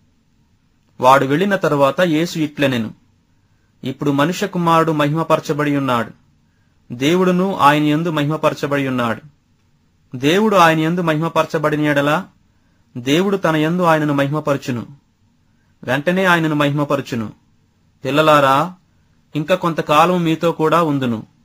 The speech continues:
మీరు నన్ను వెదకుదురు. నేనెక్కడికి వెళ్ళుదునో అక్కడికి మీరు రాలేరని నేను యూదులతో చెప్పిన ప్రకారము ఇప్పుడు మీతోనూ చెప్పుచున్నాను. మీరు ఒకరినొకరు ప్రేమింపవలనని మీకు క్రొత్త ఆజ్ఞ ఇచ్చుచున్నాను.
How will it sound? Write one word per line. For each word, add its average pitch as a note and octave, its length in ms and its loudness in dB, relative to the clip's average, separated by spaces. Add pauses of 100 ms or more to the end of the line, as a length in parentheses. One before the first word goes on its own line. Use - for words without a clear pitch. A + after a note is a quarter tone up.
(680)
మీరు E3 260 0
నన్ను E3+ 240 0
వెదకుదురు. C#3 640 -2 (640)
నేనెక్కడికి E3+ 520 -2
వెళ్ళుదునో D3+ 420 0
అక్కడికి D#3 400 -2
మీరు C#3 200 0
రాలేరని D3+ 680 0 (560)
నేను C#3 240 0
యూదులతో E3 480 0
చెప్పిన D3+ 360 -2
ప్రకారము C#3 680 -2 (480)
ఇప్పుడు C3+ 240 -4
మీతోనూ D#3 460 0
చెప్పుచున్నాను. C3+ 760 -2 (1040)
మీరు F3 280 2
ఒకరినొకరు E3+ 580 2
ప్రేమింపవలనని D3+ 1040 0 (460)
మీకు C#3+ 220 -2
క్రొత్త C#3 360 -2
ఆజ్ఞ D3+ 340 2
ఇచ్చుచున్నాను. B2+ 640 -4